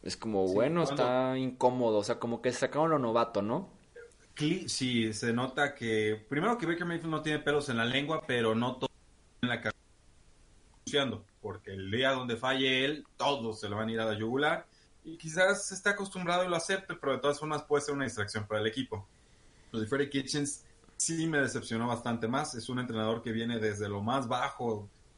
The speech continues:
Speaker 2: o sea, literal, hijo de llanteros, no tendría absolutamente nada que estar haciendo en la N F L, y de un año para el otro pasa de coach de corredores a head coach, y, o sea, interino y después a head coach, que para mí es, es una historia fascinante y le deseo todo el éxito del mundo,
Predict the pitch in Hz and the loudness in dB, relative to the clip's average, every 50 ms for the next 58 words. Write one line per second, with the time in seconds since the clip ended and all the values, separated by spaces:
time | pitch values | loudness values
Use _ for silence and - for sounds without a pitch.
0 | _ - - - - - 107 107 107 104 110 113 120 127 135 127 131 - 143 135 | _ -20 -18 -10 -4 -4 -2 -2 0 0 2 2 2 2 0 0 0 0 0 2
1 | 127 117 107 104 110 104 104 131 135 135 131 123 127 123 123 127 123 127 127 123 | 2 0 0 0 -2 -2 0 0 2 2 2 0 -2 -2 -4 -4 -4 -2 -4 -4
2 | - - 123 123 127 143 131 123 120 123 123 123 120 123 131 135 131 - 120 - | -4 -6 -6 -4 -2 -2 -2 0 -2 -2 0 -2 0 0 0 0 -2 -6 -8 -6
3 | - 127 120 117 - 123 120 120 117 117 117 117 113 - 127 120 131 139 135 123 | -6 -4 -4 -4 -4 -2 0 0 0 0 0 -2 0 0 0 0 2 0 0 0
4 | 123 127 131 127 127 135 123 - 117 110 110 117 127 131 127 - 147 156 160 - | -2 0 0 0 0 -2 -2 -2 0 0 2 2 0 -2 -2 -4 -4 -4 -6 -8
5 | - _ - - - - - 123 127 123 - 123 113 110 104 - 123 120 120 117 | -14 _ -20 -20 -14 -6 -2 -2 -2 -2 -2 0 0 0 0 0 -2 -4 -2 0
6 | - 117 107 - 110 110 110 117 127 147 160 185 196 190 - - - 107 104 101 | 0 0 0 0 0 0 2 2 2 2 2 0 -2 -4 -6 -10 -8 -6 -4 -4
7 | 98 101 - - 120 117 - 113 101 101 - - - - - - - 117 110 110 | -4 -4 -4 -6 -6 -4 -4 -6 -6 -6 -8 -12 -14 -16 -20 -12 -6 -4 -4 -4
8 | 107 107 107 110 104 120 110 104 107 104 - 120 139 160 170 180 165 131 - - | -4 -6 -8 -6 -4 -2 -2 -2 -2 -2 -2 0 0 0 -2 -2 -2 -2 -2 -4
9 | 123 113 - 123 113 127 110 - - 104 101 - - - 110 104 104 - 110 107 | -6 -6 -6 -6 -6 -6 -6 -4 -4 -4 -4 -4 -4 -4 -6 -4 -4 -4 -2 0
10 | 110 117 120 120 117 117 - - - - - - - - - - - 120 120 - | 0 0 0 0 -2 -4 -6 -10 -12 -18 -20 -20 -20 -20 -20 -16 -12 -10 -6 -4
11 | 131 131 131 - - 135 135 135 135 - 131 107 - - 113 113 123 131 135 135 | -2 -2 -2 0 0 2 2 0 0 0 -2 -4 -2 -4 -4 -2 -2 -2 -2 -2
12 | - 139 127 120 110 107 - 123 123 - - 131 131 135 127 123 127 120 - - | -2 -2 2 2 2 2 2 -2 -4 -2 -2 0 0 0 2 0 0 -2 -2 -6
13 | 120 - - 110 104 104 110 131 139 143 139 127 113 101 | -8 -4 -2 0 0 2 2 2 2 2 2 0 -2 -4